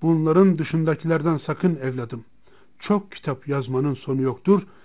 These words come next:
Fazla araştırmada bedeni yıpratır. On ikinci ayet. Eğitim, yaşam sorunlarına çözüm getirmez. Her şey duyuldu, sonuç şu: Tanrı'ya saygı göster.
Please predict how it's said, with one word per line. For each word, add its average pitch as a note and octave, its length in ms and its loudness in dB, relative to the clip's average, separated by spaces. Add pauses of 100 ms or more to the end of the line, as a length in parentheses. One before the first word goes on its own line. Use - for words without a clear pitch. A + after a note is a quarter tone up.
(140)
Fazla C#3+ 540 -4
araştırmada C3 880 -2 (440)
bedeni B2 300 -2
yıpratır. B2 460 -8
On A#2+ 160 -6
ikinci A#2 320 -8
ayet. A#2 180 -14 (800)
Eğitim, E3 640 0 (360)
yaşam D3 540 -2
sorunlarına B2 800 -4 (440)
çözüm C3 580 -4
getirmez. - 680 -10 (800)
Her G3+ 300 2
şey F#3 380 4
duyuldu, D#3+ 340 0
sonuç F3 360 2
şu: - 340 2 (500)
Tanrı'ya C#3+ 520 0
saygı B2+ 460 -2
göster. G#2+ 460 -10